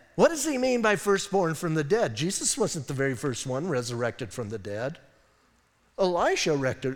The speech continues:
resur-, or, you know, brought people back to life. They died again. What does he mean? Again, in order, not so much the first in, in number or the first in chronological order. He is the first in priority. When Jesus rose from the dead, he's never dying again.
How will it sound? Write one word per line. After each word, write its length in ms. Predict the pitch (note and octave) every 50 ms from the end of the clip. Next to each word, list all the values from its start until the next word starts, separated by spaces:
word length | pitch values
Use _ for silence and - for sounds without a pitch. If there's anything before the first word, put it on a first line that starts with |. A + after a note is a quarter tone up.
| - C#3+
resur-, 460 | B2 C3+ C3+ A#2+ - C3+ B2 B2+ -
or, 180 | B2 B2+ C3+ - - - - - G#3+
you 120 | F3+ F#3
know, 120 | B2+ B2+
brought 240 | C#3+ E3+ D#3 C3+ C3
people 240 | - E3 D#3 B2+ C#3
back 260 | B2 C3+ C3+ B2+ -
to 60 | -
life. 260 | A#2 C#3+ G3 G3+ - -
They 100 | C#3+ A#2
died 280 | A2+ C#3+ D3+ F#3 G3
again. 200 | D#3 B2+ C#3+ B2 - - - - -
What 80 | F#3+
does 120 | A3 A3+ -
he 80 | B3
mean? 240 | B3 D4 C4+ D#3+ - -
Again, 340 | E3 D3 D3+ A3 B3+ A3 F#3 -
in 180 | G3 F#3+ F#3
order, 460 | - F3 F#3+ G#3 A3 G#3 E3+ D#3 C3 A#2+
not 300 | A#2+ D3 F3 G#3+ A#3 -
so 160 | - C4 B3
much 380 | G#3+ G#3 F#3+ F#3 F#3 - - - - - - -
the 80 | E3+
first 420 | - - G3 G3 F#3+ E3 - - -
in, 220 | F3+ D#3+ C#3 B2+ - - - - - _ -
in 320 | E3 D#3 D3+ C3+ C#3 C#3+
number 560 | D#3 F3 A3 B3 F#3+ D#3 D3+ C#3+ D3 E3+ F3 - - - - -
or 140 | - D3+ D#3
the 100 | D#3 C#3+
first 400 | - - F#3 F#3 E3+ - - -
in 140 | F3 D3 C3
chronological 1120 | - - - - F3 F3 E3+ E3 D3+ D3 C#3 D3 F3+ A3 G#3 - G3+ E3 - E3 E3 D#3+
order. 420 | - E3+ F#3+ G#3+ A3+ F#3+ E3+ D3 - - - - - -
He 220 | - G3+ A3 A#3
is 240 | G#3 G#3 F3+ D3+ -
the 80 | F3
first 400 | D#3 - - F3+ F3+ E3 - -
in 100 | E3+ D3+
priority. 880 | C3 - - - D3+ D3 D3 D3 D3 E3+ F3 E3 D#3 C#3 C#3 B2+ A2 G#2 - - - - -
When 200 | B2 C3 C3 A#2+
Jesus 500 | A#2 D#3 G3 A3 - D4 A#3 - - A#3
rose 240 | G#3 G3+ G3 - -
from 80 | G3
the 100 | F#3+ F3+
dead, 220 | D#3+ F#3 F3+ E3 D3
he's 240 | E3 E3+ D#3+ -
never 200 | F#3 F#3 E3+ F3
dying 360 | D3+ C#3+ C#3+ D3 D3 C3+ C3+ C3
again. 460 | G#2 F#2+ C#3 C3 G#2+ G2 F#2+ E2